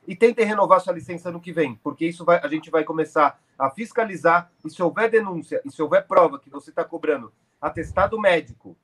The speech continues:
de aluno pra não ir pra aula quando eu tô falando que é voluntário, você não vai ter renovado a sua licença." E a educação no Chile, que é particular, que é privada, que não tem essa história de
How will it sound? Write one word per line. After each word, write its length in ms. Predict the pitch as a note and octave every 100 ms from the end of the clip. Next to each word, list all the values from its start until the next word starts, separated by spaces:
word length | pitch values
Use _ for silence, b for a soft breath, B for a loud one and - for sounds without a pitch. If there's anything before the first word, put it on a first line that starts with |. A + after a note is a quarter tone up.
| _ _ _ _ _ _
de 120 | -
aluno 400 | G3 G3+ F3 C#3+
pra 200 | B2 D#3
não 220 | C#3+ G3 A3+
ir 60 |
pra 180 | - G3+
aula 240 | F3+ C#3+
quando 300 | B2 D3 C3+
eu 200 | E3 B3
tô 160 | - F3+
falando 460 | D#3 E3 D3+ C#3+ C3+
que 80 |
é 60 | C3
voluntário, 760 | B2+ B2 A#2 E3 G3+ E3 A#2 _ _ _ _ - - - -
você 220 | D#3+ E3+
não 120 | F3
vai 160 | F#3+ G3+
ter 120 | F#3+
renovado 400 | F#3 F3 E3 E3
a 20 |
sua 140 | E3+
licença." 560 | E3 F3 F3+ F3+ - G3 _ _ -
E 120 | F3+
a 40 | F3
educação 460 | E3+ E3+ D3+ G3+
no 100 | G#3+
Chile, 300 | G#3 F#3 D#3
que 80 | -
é 60 | F#3
particular, 840 | - G#3 A#3 A3+ - G3 D#3+ B2+ - _ _
que 120 | -
é 40 | F3+
privada, 680 | - A3 F3 E3 D3 - - _ _
que 120 | D#3+
não 220 | D3+ A#3
tem 260 | A#3+ A3+ B3
essa 160 | F#3+ E3+
história 400 | - E3+ E3 D3+
de 460 | C#3+ D3 C#3 C3+